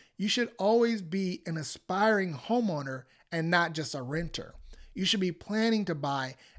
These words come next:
and not planning to pay off somebody's mortgage. So I'm all about people making moves, having mobility. Yes, you can rent in the temporary,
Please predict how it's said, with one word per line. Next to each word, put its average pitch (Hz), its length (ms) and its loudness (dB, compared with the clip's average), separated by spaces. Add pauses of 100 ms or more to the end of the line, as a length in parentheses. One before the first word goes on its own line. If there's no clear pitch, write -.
and 170 100 0
not 175 240 0
planning 175 360 -2
to 147 80 -6
pay 165 180 0
off 143 160 0
somebody's 127 480 -8
mortgage. 123 580 -8 (260)
So 202 160 2
I'm 262 220 4 (100)
all 214 320 6
about 160 540 -2
people 170 480 -2 (220)
making 165 480 -2
moves, 135 500 -2
having 175 460 -2
mobility. 147 720 -2 (340)
Yes, 196 380 2
you 180 80 -4
can 156 260 -6
rent 190 300 -2 (220)
in 170 120 -4
the 143 120 -8
temporary, 180 840 0